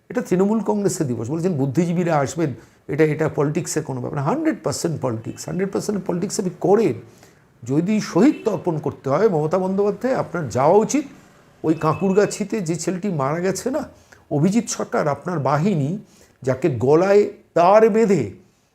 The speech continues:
খুন করেছেন তার মায়ের সামনে, সে অভিজিৎ সরকার পরিবার কীভাবে বেঁচে আছে কোনো খোঁজ নিয়েছেন মমতা বন্দ্যোপাধ্যায় আপনি? কোনোদিন খবর নিয়েছেন? তাকে কম্পেনসেশন পর্যন্ত দেননি।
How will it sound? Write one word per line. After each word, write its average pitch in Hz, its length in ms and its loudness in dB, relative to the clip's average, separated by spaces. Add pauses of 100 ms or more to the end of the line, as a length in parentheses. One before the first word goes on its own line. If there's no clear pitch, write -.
(320)
খুন 254 420 2
করেছেন 165 460 2
তার 190 160 4
মায়ের 208 520 6
সামনে, 127 480 -6 (960)
সে 208 160 4
অভিজিৎ 190 300 4
সরকার - 260 -2
পরিবার 185 340 0
কীভাবে 185 340 -4
বেঁচে 151 280 -4
আছে 175 160 -8
কোনো 165 180 -8
খোঁজ 151 300 -2
নিয়েছেন 190 340 -2
মমতা 147 260 -2
বন্দ্যোপাধ্যায় 143 340 -4
আপনি? 165 180 -14 (420)
কোনোদিন 214 340 2
খবর 214 220 -2
নিয়েছেন? 214 240 -2
তাকে 233 200 2
কম্পেনসেশন 233 680 2
পর্যন্ত 185 220 0
দেননি। 135 340 -2